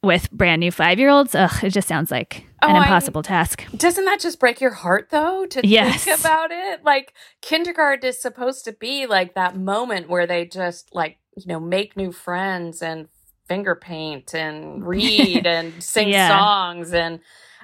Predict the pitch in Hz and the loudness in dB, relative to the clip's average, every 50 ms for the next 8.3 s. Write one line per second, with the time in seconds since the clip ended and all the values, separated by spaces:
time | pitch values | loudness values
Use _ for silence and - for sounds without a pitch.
0 | _ - 190 185 180 175 175 175 165 - 233 202 208 - - 214 208 220 214 202 | _ 4 4 6 6 6 4 4 4 4 4 4 4 2 0 0 2 2 2 4
1 | 202 214 220 - - 214 202 190 185 180 185 247 269 269 277 285 294 294 294 294 | 2 2 0 -2 -4 -4 -2 -2 0 0 -2 -2 -2 -2 -2 0 2 4 4 4
2 | 285 277 269 262 262 247 233 220 214 - - 240 240 240 - - - 269 247 - | 2 2 2 0 0 0 -2 -2 -2 -4 -6 -6 -6 -8 -12 -8 -6 -6 -6 -4
3 | 240 247 247 247 262 254 254 254 247 - 247 247 220 202 196 196 208 214 220 214 | -6 -8 -4 -2 0 0 0 -2 -4 -6 -8 -6 -4 -2 -2 -2 -2 -4 -6 -10
4 | 214 - 214 214 208 196 196 196 202 202 202 190 190 190 185 190 190 185 - 214 | -10 -10 -8 -4 -4 -2 -2 -2 -4 -4 -6 -6 -4 -2 -2 -2 -2 -4 -8 -12
5 | 208 214 214 202 196 - 190 185 180 185 175 175 175 - 170 156 - - - 190 | -10 -8 -10 -10 -8 -6 -6 -4 -2 -2 -2 -2 -4 -8 -18 -18 -12 -6 -2 0
6 | 202 208 196 160 147 156 - - - - 170 165 165 170 151 - - 160 165 - | 0 0 0 -4 -8 -14 -18 -14 -6 -4 -2 -2 -2 -4 -8 -2 0 2 2 0
7 | - - - 185 175 175 170 170 175 165 160 170 165 165 - 165 165 - 165 160 | -2 -8 -10 -8 -8 -8 -8 -10 -10 -10 -10 -10 -14 -14 -14 -16 -14 -12 -10 -10
8 | 160 160 160 156 156 | -8 -8 -10 -12 -14